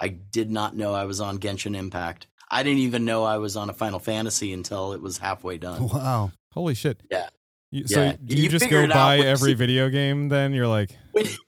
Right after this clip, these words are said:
Speaker 1: when you see the, the visual, they tell you eventually, like,
Speaker 3: Yeah.
Speaker 1: when it comes out, then they'll, they'll tell you.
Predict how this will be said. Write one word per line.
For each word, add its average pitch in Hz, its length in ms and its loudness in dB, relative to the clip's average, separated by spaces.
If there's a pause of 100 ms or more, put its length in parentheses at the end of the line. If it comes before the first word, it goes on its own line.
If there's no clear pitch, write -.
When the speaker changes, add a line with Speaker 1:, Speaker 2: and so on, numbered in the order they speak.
(280)
Speaker 1:
when 208 160 2
you 202 100 0
see 214 260 4
the, 180 180 2
the 165 280 0
visual, 147 720 2
they 185 160 2
tell 233 200 2
you 196 160 2
eventually, 123 680 -4
like, 120 260 0
Speaker 3:
Yeah. - 80 -2
Speaker 1:
when 131 100 2
it 120 140 -4
comes 104 240 -6
out, 113 520 -2
then 113 240 -4
they'll, 101 280 -6
they'll 104 240 -6
tell 117 260 -4
you. 87 260 -6